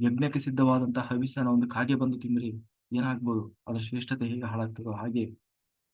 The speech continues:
ಈ ಕಾಗೆ ಅಂತ ಇರುವಂತಹ ಕೃಷ್ಣನಿಗೆ ನೀವು ಕೊಟ್ಟು ಅದ್ರ ಹಾಳು ಮಾಡಿಬಿಟ್ರಲ್ಲ. ಆ, ಹೋಗ್ಲಿ, ಇವಂದು ಯಾವ ವರ್ಣಾಶ್ರಮ ಧರ್ಮ? ಐ-, ಇವನೇನು ಬ್ರಾಹ್ಮ-, ಇವನಿಗೇನು ಬ್ರಾಹ್ಮಣನೋ,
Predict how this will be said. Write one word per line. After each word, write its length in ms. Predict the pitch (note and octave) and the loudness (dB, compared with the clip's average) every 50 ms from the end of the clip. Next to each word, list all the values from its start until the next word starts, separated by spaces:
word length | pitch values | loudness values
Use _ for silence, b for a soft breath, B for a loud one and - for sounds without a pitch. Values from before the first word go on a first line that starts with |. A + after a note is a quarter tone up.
| _ _ - | _ _ 0
ಈ 140 | B2 B2 A#2+ | 2 2 2
ಕಾಗೆ 280 | A#2 A#2 A#2 A#2+ C3 C3 | 2 0 0 2 2 2
ಅಂತ 200 | C3 B2+ B2 B2+ | 2 2 2 0
ಇರುವಂತಹ 460 | A#2 A#2+ A#2 A#2 A#2+ A#2 A2+ A2+ B2 - | 0 0 0 0 0 -2 -4 -6 -8 -8
ಕೃಷ್ಣನಿಗೆ 440 | - B2 - - - C#3+ C#3 C3+ C3 | -8 -8 -6 -2 -2 -2 0 0 0
ನೀವು 200 | B2+ B2+ B2 A#2+ | 2 2 0 0
ಕೊಟ್ಟು 240 | A#2+ B2 A#2+ - B2 | -2 -2 -4 -2 0
ಅದ್ರ 140 | A#2+ A#2 A#2 | 0 0 -2
ಹಾಳು 220 | A2+ A2+ A#2+ B2+ | -2 -2 0 0
ಮಾಡಿಬಿಟ್ರಲ್ಲ. 500 | C3+ B2+ A#2 A2 A2 A2+ A2 G#2 G2+ G2+ G2 - _ _ _ _ _ _ _ _ _ _ A2+ | 2 2 0 0 -4 -6 -10 -10 -12 -12 -14 -16 _ _ _ _ _ _ _ _ _ _ -6
ಆ, 40 | |
ಹೋಗ್ಲಿ, 540 | A#2 A#2+ A#2 A2+ A#2+ B2+ B2 B2+ B2+ A#2 A2 - - _ _ _ _ _ - | -6 -4 -2 0 0 0 0 0 -2 -2 -4 -6 -12 _ _ _ _ _ 4
ಇವಂದು 320 | C3 C3 C#3+ D3+ C#3+ C#3 | 6 6 6 8 8 8
ಯಾವ 280 | C3 A#2+ A#2 B2+ C#3+ C#3+ | 8 8 6 6 6 6
ವರ್ಣಾಶ್ರಮ 540 | C#3 C3 C3+ C#3 D3 D3 C#3+ - D3+ D3 C#3+ | 4 4 4 2 2 0 0 0 0 0 0
ಧರ್ಮ? 460 | C3 B2+ C3+ D3+ D3 C3 A#2+ - - _ _ _ - A#2+ | 0 0 0 -2 -4 -6 -8 -10 -14 _ _ _ -8 -6
ಐ-, 140 | B2 B2 | -4 -2
ಇವನೇನು 320 | A#2 B2 A#2+ B2+ B2+ B2+ B2 | 0 2 2 2 4 2 2
ಬ್ರಾಹ್ಮ-, 400 | A2+ A2+ A2+ A2+ A#2+ B2+ A#2+ B2 | 0 0 0 -2 -2 0 0 0
ಇವನಿಗೇನು 360 | B2 B2+ C3 B2+ C3 B2+ A#2+ | 0 2 2 2 2 2 2
ಬ್ರಾಹ್ಮಣನೋ, 720 | A2 G2+ G#2 G#2+ A#2 A#2 A2 G#2 G2+ G2+ A2+ A#2+ A#2+ A#2+ | 2 2 2 2 2 2 0 0 -2 -2 -2 -2 -2 -4